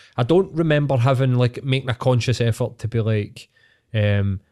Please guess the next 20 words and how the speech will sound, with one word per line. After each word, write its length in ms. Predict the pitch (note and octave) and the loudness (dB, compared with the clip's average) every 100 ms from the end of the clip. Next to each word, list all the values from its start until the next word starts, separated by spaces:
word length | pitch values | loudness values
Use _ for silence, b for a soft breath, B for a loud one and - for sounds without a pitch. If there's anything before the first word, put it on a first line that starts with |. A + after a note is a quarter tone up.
| _ _ - | _ _ -2
you 100 | A2+ | 2
know, 160 | G#2+ | 4
"I 240 | G#2+ F#2+ A2+ | 2 0 0
really 280 | A2+ B2 A#2+ | 2 2 2
want 440 | G#2+ G2+ A2+ A2 | 2 0 0 0
to 80 | A#2+ | -2
encourage 540 | A2 - G#2 G#2 - | 0 0 0 -2 -4
Darren," 400 | A2 G#2 A#2+ B2 | -2 0 0 0
until 300 | A2 G#2 A2+ | -2 -2 -2
maybe, 240 | G#2 A2 A2 | 0 0 -2
like, 180 | G#2+ | -4
two 180 | - B2+ | -2 2
or 60 | A#2 | 2
three 260 | - A2 | 0 -2
episodes 440 | G#2 G#2 G#2+ A2+ G2+ | -2 -2 -2 -2 -2
in 160 | G#2 A#2 | 0 0
where 120 | A2+ | 0
I 40 | |
was 240 | G#2 G2+ F#2+ | 0 -2 -2
like, 260 | G2+ G2 | -4 -4